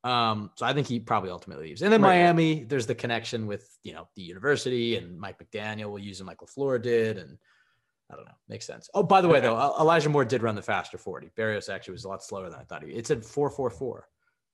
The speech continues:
Speaker 1: at the twenty eighteen
Speaker 2: Okay.
Speaker 1: combine. And
Speaker 2: And
Speaker 1: Moore was four three five, I think. So.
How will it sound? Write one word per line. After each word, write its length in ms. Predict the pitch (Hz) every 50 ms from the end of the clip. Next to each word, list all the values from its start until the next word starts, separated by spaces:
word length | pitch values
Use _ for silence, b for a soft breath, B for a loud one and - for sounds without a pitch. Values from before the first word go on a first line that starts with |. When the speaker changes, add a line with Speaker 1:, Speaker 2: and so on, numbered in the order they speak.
| _ _ -
Speaker 1:
at 80 | 110
the 40 | _
twenty 220 | - - - 98 110
eighteen 140 | - -
Speaker 2:
Okay. 120 | - 101 - -
Speaker 1:
combine. 300 | 92 90 90 80 82 95
And 100 | 107 110
Speaker 2:
And 100 | 113 120
Speaker 1:
Moore 240 | - 123 127 131 123
was 140 | 113 107 110
four 240 | - - 127 117
three 160 | 107 110 104 92
five, 240 | - 98 90 85
I 60 | 73 62
think. 280 | - _ - - - -
So. 140 | _ -